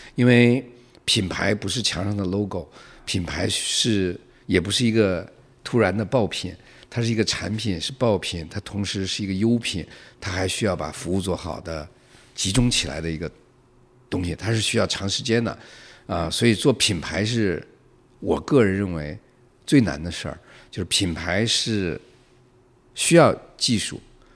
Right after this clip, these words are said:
需要产品来展现，但品牌又比产品、比技术，啊，需要更持久的投入、更持久的坚持，其实是件很难的事儿。但是我会在这个路上坚持下去，因为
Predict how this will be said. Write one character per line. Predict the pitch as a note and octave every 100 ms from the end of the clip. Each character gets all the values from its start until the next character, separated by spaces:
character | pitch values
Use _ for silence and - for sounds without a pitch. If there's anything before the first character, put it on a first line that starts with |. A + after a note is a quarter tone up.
| -
需 | -
要 | E3+ A2
产 | - F2+
品 | F#2+ E2
来 | D#2
展 | E2 B1+
现， | - E2+ - - - -
但 | G2+
品 | - - E2
牌 | C#2 F2
又 | G#2 G#2+
比 | F2 D#2+ C#2+ - - _ _ - -
产 | - D2+ A#2
品、 | - F#2 -
比 | D#2+
技 | - - A2
术， | E2 D#2+ - _ - - _
啊， | - D2+
需 | - G2+
要 | F2+
更 | A2 G2
持 | - G#2
久 | G#2 D2+
的 |
投 | D2+ - D#2+
入、 | F2+ - -
更 | G#2+ G2+
持 | - G#2
久 | E2
的 | E2
坚 | G#2 G2+
持， | F#2+ - C#2+ - - - -
其 | - - G#2+
实 | A2
是 | A2
件 | A2 F#2
很 | -
难 | B1 D#2+
的 | G2+
事 | -
儿。 | D2+
但 | A2+
是 | G2+
我 | D#2+
会 | - B2+
在 | G#2 F#2+
这 | F2+
个 | E2+
路 | F#2+
上 | F2 D#2+ C#2 - _ _ _ _ - -
坚 | - G#2+
持 | F#2
下 | E2+ D#2+
去， | - G#2
因 | G#2
为 | G2+